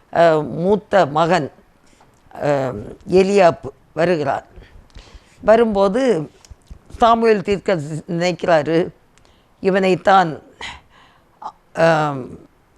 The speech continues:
அபிஷேகம் பண்ண வேண்டுமோ என்று நினைக்கும்போது ஆண்டவர் தடைப்படுத்துகிறார், "இவன் அல்ல."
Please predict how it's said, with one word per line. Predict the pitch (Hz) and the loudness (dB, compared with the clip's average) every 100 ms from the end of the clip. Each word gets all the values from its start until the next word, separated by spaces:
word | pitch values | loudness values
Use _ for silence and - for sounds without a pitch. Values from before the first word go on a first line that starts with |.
| _ - | _ 0
அபிஷேகம் | 180 185 - 190 170 165 | 0 2 0 0 0 -2
பண்ண | 170 170 | 0 2
வேண்டுமோ | 170 170 165 175 180 | 2 0 -2 0 0
என்று | 151 156 | 0 -4
நினைக்கும்போது | 160 156 - 143 131 156 180 226 - _ - - | -4 -4 -4 -6 -4 -2 -2 -2 -4 _ -20 -8
ஆண்டவர் | - 214 190 190 185 - | 2 2 4 2 2 2
தடைப்படுத்துகிறார், | 175 190 175 170 147 151 156 143 139 | 0 2 0 -4 -6 -8 -6 -6 -6
"இவன் | 175 196 | -2 0
அல்ல." | 165 147 127 | 0 -4 -6